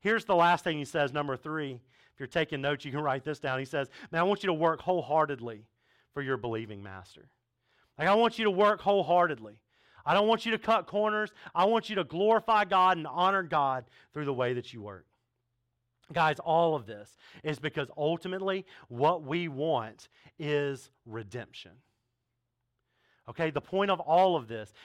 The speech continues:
is because ultimately what we want is we want to see redemption. In fact,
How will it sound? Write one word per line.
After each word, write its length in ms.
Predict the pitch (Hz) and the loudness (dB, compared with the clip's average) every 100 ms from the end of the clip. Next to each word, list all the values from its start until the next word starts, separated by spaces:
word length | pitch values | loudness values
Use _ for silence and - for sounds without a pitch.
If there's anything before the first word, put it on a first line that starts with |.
| - | -8
is 160 | 156 | -6
because 260 | 135 156 147 - | -6 -4 -6 0
ultimately 520 | 160 202 196 214 185 | 2 2 0 -4 -4
what 260 | 170 170 175 | 0 -2 -2
we 180 | 170 160 | -6 -6
want 360 | 151 160 110 95 - - | -4 -4 -4 -10 -20 -12
is 180 | 147 120 | -10 -10
we 280 | 120 156 180 | -6 -6 -2
want 280 | 165 165 - | -2 -2 -4
to 100 | 143 | -14
see 440 | - 147 143 139 _ _ | -10 -10 -8 -12 _ _
redemption. 580 | 123 107 120 110 - 117 | -12 -10 -10 -12 -14 -16
In 100 | 113 | -6
fact, 360 | 170 165 151 | 0 0 0